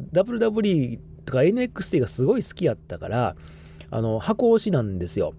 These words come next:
そこの選手が外に行くのは、やっぱ悲しいなって思うし、で、できたらそのまま一軍に上がって活躍してほしいなって思うんです。だからエーイーダブリューは、アンチではないけど、なんかもうそんなんせんでもいいのになってちょっと思ったりもしてるんですよ。まあこれアンチか。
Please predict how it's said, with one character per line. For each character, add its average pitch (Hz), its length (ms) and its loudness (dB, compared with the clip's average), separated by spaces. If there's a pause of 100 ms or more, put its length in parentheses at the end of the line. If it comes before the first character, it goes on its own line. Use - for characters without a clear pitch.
(420)
そ 190 140 0
こ 233 80 0
の 214 60 4
選 185 180 2
手 190 140 0
が 233 240 0 (100)
外 156 260 0
に 139 140 4
行 131 100 0
く 139 80 0
の 120 100 0
は、 170 300 2 (180)
や 131 60 -4
っ - 20 -2
ぱ 151 140 0
悲 151 100 6
し 127 180 -2
い 107 40 0
な 170 100 2
っ - 40 -4
て - 380 -2
思 135 260 2
う 123 80 2
し、 196 460 2 (640)
で、 175 400 4
で 185 340 0
き 202 80 -6
た 180 100 4
ら 147 100 4
そ 147 100 2
の 147 120 4
ま 143 80 4
ま 135 120 2
一 131 200 0
軍 120 160 2
に 120 60 2
上 120 80 0
が 113 100 0
っ - 20 -4
て 117 100 -6
活 113 220 -4
躍 107 180 -4
し - 40 -8
て 120 80 -2
ほ 110 120 -2
し 107 160 -4
い - 20 0
な 226 120 2
っ - 40 -4
て - 320 -2 (540)
思 151 280 4
う 120 40 0
ん 104 180 -4
で 98 80 -2
す。 185 280 4 (220)
だ 151 60 -4
か 135 80 2
ら - 80 0
エ 160 60 2
ー 165 160 6
イ - 40 6
ー - 20 6
ダ 156 100 6
ブ 143 100 2
リ 139 60 4
ュ 135 40 4
ー 131 120 4
は、 175 340 4 (340)
ア 330 240 2
ン 415 120 4
チ 131 160 0
で 120 60 4
は 101 120 0
な 95 180 -2
い 95 80 -2
け 104 140 -4
ど、 151 340 4
な 104 120 -6
ん 117 120 -4
か 117 80 -2
も 107 180 -2
う 101 40 -6
そ 123 140 -2
ん 120 40 0
な 101 100 0
ん 98 60 -2
せ 120 140 0
ん 110 60 0
で 104 40 0
も 101 120 -2
い 107 60 0
い 107 40 0
の 95 80 -2
に 95 80 -2
な 107 100 -2
っ - 40 -4
て 110 80 -6
ち 113 40 -4
ょ 143 40 0
っ 117 40 -4
と 123 80 4
思 175 140 6
っ 139 60 2
た 127 100 2
り 139 60 4
も 135 100 2
し - 60 -6
て 196 100 4
る 180 60 4
ん 151 40 2
で 120 60 2
す 101 60 -4
よ。 123 60 2
ま 143 80 4
あ - 20 -2
こ - 80 0
れ 123 80 6
ア 139 100 4
ン 127 60 0
チ - 80 -10
か。 - 180 -8